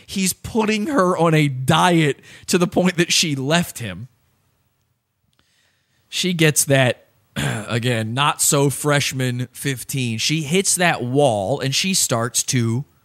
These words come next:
bloat. Okay.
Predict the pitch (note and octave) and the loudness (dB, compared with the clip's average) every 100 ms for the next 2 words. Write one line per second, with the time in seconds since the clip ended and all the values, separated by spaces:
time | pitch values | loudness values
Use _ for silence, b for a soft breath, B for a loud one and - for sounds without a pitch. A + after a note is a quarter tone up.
0 | _ _ _ - B2+ D3+ G3+ C#4 D#3 - | _ _ _ -14 0 4 6 4 2 -4
1 | - - - _ _ _ _ - B2 A#2 | -8 -8 -8 _ _ _ _ -14 -8 -8
2 | - G2+ G#2+ | -6 -4 -6